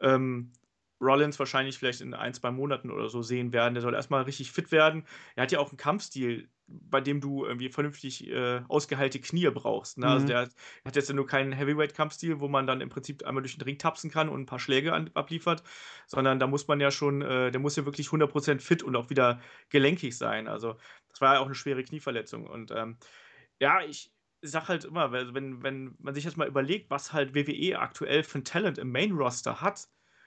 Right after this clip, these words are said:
Speaker 1: es ist halt schon beeindruckend, wenn die ganzen Leute noch zurückkehren, weißt du, du hast noch einen John Cena, der noch zurückkommt, du hast einen Randy Orton, Seth Rollins, einen Cesaro, der jetzt grad wieder zurückgekommen ist. Also da ist, steckt halt unfassbar viel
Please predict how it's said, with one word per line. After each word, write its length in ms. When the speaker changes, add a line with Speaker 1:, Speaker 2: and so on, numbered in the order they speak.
Speaker 1:
es 80
ist 120
halt 120
schon 140
beeindruckend, 480
wenn 140
die 40
ganzen 240
Leute 220
noch 120
zurückkehren, 580
weißt 220
du, 40
du 60
hast 100
noch 140
einen 140
John 180
Cena, 320
der 120
noch 120
zurückkommt, 400
du 40
hast 140
einen 100
Randy 200
Orton, 420
Seth 260
Rollins, 400
einen 80
Cesaro, 460
der 100
jetzt 140
grad 160
wieder 100
zurückgekommen 600
ist. 160
Also 140
da 120
ist, 260
steckt 340
halt 220
unfassbar 580
viel 460